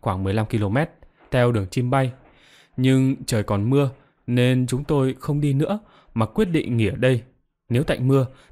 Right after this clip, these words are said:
thì về tiểu đoàn tám luôn. Không thì ở đây qua đêm. Chúng tôi và tiểu đoàn bộ tám đảm nhiệm một hướng. Nằm song song với chúng tôi là đại đội năm.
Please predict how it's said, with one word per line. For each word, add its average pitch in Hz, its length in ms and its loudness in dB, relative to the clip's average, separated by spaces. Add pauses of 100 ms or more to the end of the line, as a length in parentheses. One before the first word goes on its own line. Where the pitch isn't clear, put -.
thì 113 240 2
về 110 200 0
tiểu 107 120 -6
đoàn 101 180 -2
tám 107 200 -2
luôn. 147 200 2 (640)
Không 131 380 0
thì 113 120 -2
ở 95 100 0
đây 117 140 -2
qua 117 180 -4
đêm. 117 200 0 (800)
Chúng 120 160 -4
tôi 139 420 4
và 104 220 0
tiểu 98 160 -4
đoàn 98 160 -4
bộ 110 140 -4
tám 107 280 -2 (260)
đảm 98 240 -2
nhiệm 104 160 -2
một 95 100 -4
hướng. 107 280 0 (480)
Nằm 120 240 0
song 151 200 -2
song 147 160 0
với 131 100 0
chúng 151 180 -2
tôi 151 340 2
là 98 120 -4
đại 95 120 -2
đội 95 140 -6
năm. 117 220 0